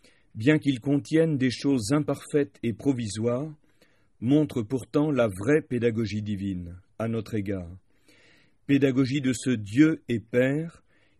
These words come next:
qui patiente infiniment pour donner à tous de pouvoir se convertir et trouver ainsi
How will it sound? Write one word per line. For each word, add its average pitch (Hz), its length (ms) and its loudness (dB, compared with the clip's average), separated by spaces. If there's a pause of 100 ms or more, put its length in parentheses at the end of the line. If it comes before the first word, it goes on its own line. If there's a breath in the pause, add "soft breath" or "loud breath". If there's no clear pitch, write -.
qui 127 160 -6
patiente 120 880 -2 (300)
infiniment 127 760 0 (880)
pour 131 180 2
donner 143 300 6
à 131 100 0
tous - 600 -6 (100)
de 101 240 -2
pouvoir 139 540 0
se 120 140 -6
convertir 139 920 0 (960)
et 120 200 -2
trouver 147 460 4
ainsi 147 600 -2